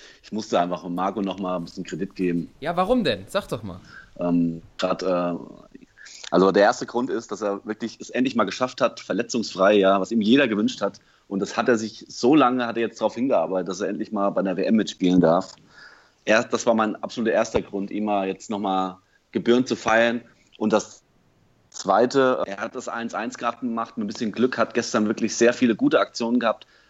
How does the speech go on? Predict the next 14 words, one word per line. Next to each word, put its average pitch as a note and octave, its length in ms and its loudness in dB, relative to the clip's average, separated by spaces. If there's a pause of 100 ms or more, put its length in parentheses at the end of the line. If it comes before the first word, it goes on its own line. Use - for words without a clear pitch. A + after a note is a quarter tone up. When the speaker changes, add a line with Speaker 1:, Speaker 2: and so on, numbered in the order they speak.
(260)
Speaker 1:
Hat A#2 120 -2
sich C#3 100 4
natürlich C#3 300 4
auch, C3+ 260 4
äh, A2 40 0
was A#2+ 340 4
ich G2 100 -4
auch A#2 140 0
gesehen C3 320 -2
hab, C3 280 -4
ähm, A#2+ 520 -4 (240)
oft, - 400 -10
äh, G#2+ 420 -2
verstrickt - 720 -10